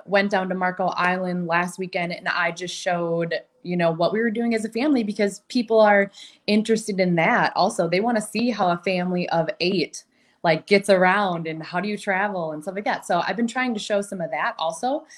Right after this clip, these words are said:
But, like, when I'm on TikTok, I'm, I'm trying to keep it just business, and so that people know they can come here to learn this specific thing. Because honestly, I hate to say it, but we can all be a little bit selfish. Like,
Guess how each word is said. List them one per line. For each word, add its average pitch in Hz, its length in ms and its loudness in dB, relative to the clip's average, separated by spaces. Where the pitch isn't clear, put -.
But, 180 400 4
like, 190 180 -4
when 214 100 -2
I'm 220 140 0
on 180 140 -2
TikTok, 180 580 -2
I'm, 170 480 -2
I'm 170 160 0
trying 170 240 0
to 175 60 -2
keep 175 240 -10
it 156 180 -4
just 170 240 -10
business, 175 480 0
and 175 180 -8
so 190 120 2
that - 180 2
people 185 260 -2
know 170 400 2
they 165 60 0
can 170 180 -4
come 175 300 -4
here 165 300 -4
to 202 200 2
learn 175 480 6
this 185 260 2
specific 185 640 -2
thing. 156 420 2
Because 214 440 -2
honestly, 208 680 -2
I 165 60 -6
hate 180 200 -10
to 240 80 -8
say 175 220 0
it, 220 180 2
but - 220 0
we 208 300 2
can 220 160 4
all 196 180 2
be 208 120 2
a 196 60 4
little 196 200 4
bit 180 180 -2
selfish. 233 840 2
Like, 185 380 2